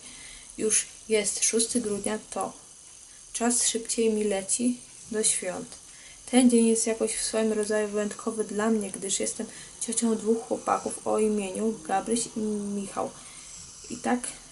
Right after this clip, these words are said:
się złożyło, ze-, że, e, zawsze w ten dzień przyjeżdżają do mnie i,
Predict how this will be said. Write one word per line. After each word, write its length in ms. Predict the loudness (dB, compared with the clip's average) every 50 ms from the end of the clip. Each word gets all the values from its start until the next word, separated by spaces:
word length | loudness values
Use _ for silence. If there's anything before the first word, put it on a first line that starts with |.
| -20 -20 -20 -12 -6
się 240 | -4 -2 -2 0 0
złożyło, 400 | 0 0 0 2 4 4 4 6
ze-, 260 | 4 4 4 4 2 -2
że, 260 | -4 0 2 2 2 2 -2 -8 -14 -18 -20 -20 -20 -20 -20 -16 -12 -8 -6
e, 640 | -4 -4 -4 -2 -4 -4 -4 -4 -4 -4 -4 -4 -2 2
zawsze 320 | 4 4 4 6 4 2
w 80 | 0 0
ten 240 | -2 0 0 0
dzień 180 | 2 4 2 2
przyjeżdżają 540 | 2 0 -2 -2 -2 0 0 2 2 0 0
do 160 | 0 -2 -2
mnie 280 | -2 -2 -2 -2 -2 -2
i, 120 | -2